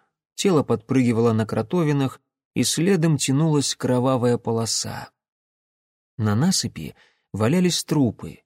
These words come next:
Големы плотным кольцом смыкались вокруг. Пахомов увидел медленно приближающиеся к нему кровавые глазищи. Заорал. Ему на спину рухнула тяжесть. Он заорал снова.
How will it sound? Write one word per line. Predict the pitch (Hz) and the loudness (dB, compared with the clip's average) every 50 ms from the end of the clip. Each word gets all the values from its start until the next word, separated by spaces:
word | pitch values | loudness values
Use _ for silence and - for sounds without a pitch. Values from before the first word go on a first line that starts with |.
| _ _ _ _ _ _ _ _ _ _ - | _ _ _ _ _ _ _ _ _ _ -4
Големы | 120 110 135 139 135 127 123 123 123 113 | 0 4 4 6 6 6 4 4 2 2
плотным | - 127 131 139 135 - - 127 123 113 | 2 2 2 2 2 2 0 0 0 2
кольцом | - 123 117 110 - - 143 139 131 | 2 0 0 0 0 0 0 0 0
смыкались | 123 - - 120 117 107 - 120 117 113 107 - | 0 0 0 0 0 0 0 0 0 0 -2 -2
вокруг. | - - 110 - - 143 151 135 - - - - _ _ _ _ _ _ _ _ _ | -2 -2 -4 -4 -2 -2 -2 -2 -4 -6 -16 -20 _ _ _ _ _ _ _ _ _
Пахомов | 110 107 101 - - 120 120 117 110 - - | -2 -2 -2 0 0 2 2 2 0 0 -2
увидел | 117 104 110 127 120 107 117 120 110 101 - - _ _ _ - | -2 2 2 2 2 2 2 0 0 -2 -6 -12 _ _ _ -2
медленно | 113 117 127 135 131 117 123 131 127 127 127 127 120 | 0 2 2 2 2 2 2 4 4 4 4 2 2
приближающиеся | - 127 123 110 113 120 120 107 104 123 127 123 123 120 107 - - - 117 117 107 - 127 113 | 2 0 0 2 2 2 0 2 2 2 2 4 2 2 0 -2 -2 -2 -2 -2 -2 -2 -4 -4
к | - - | -2 -2
нему | 113 113 117 120 123 123 123 110 107 - - _ _ | 0 2 2 2 4 2 2 0 -2 -6 -18 _ _
кровавые | - - 113 113 110 107 127 127 123 110 117 120 120 | -4 -2 0 2 2 2 4 2 2 2 2 2 2
глазищи. | 107 104 117 117 117 107 101 110 131 131 107 - - - - - - - - _ _ _ _ _ _ | 2 2 0 0 0 0 0 0 0 0 0 -2 -4 -6 -8 -10 -12 -20 -20 _ _ _ _ _ _
Заорал. | - 110 - 110 110 110 131 156 165 156 139 113 104 101 98 92 - _ _ _ _ _ _ _ _ _ _ _ _ _ _ _ _ _ _ - | -6 -4 -2 0 2 2 2 2 2 2 2 2 2 0 -2 -6 -8 _ _ _ _ _ _ _ _ _ _ _ _ _ _ _ _ _ _ -2
Ему | 107 110 127 165 202 214 | 0 2 4 4 6 6
на | 208 220 233 | 6 4 4
спину | 214 - - 220 214 208 208 202 | 2 0 2 2 4 4 4 4
рухнула | 208 220 208 - - 202 202 202 196 | 4 2 2 2 2 2 4 2 2
тяжесть. | - - 180 151 113 98 90 - - - - - - - - - _ | 0 0 2 2 2 2 -2 -4 -6 -8 -8 -8 -8 -12 -16 -4 _
Он | 139 156 165 | 2 4 4
заорал | 151 135 180 185 185 190 202 208 202 | 4 4 4 4 6 6 6 4 4
снова. | 196 - - 202 202 190 165 127 110 98 104 117 143 | 2 2 4 6 6 6 6 6 6 4 2 0 -2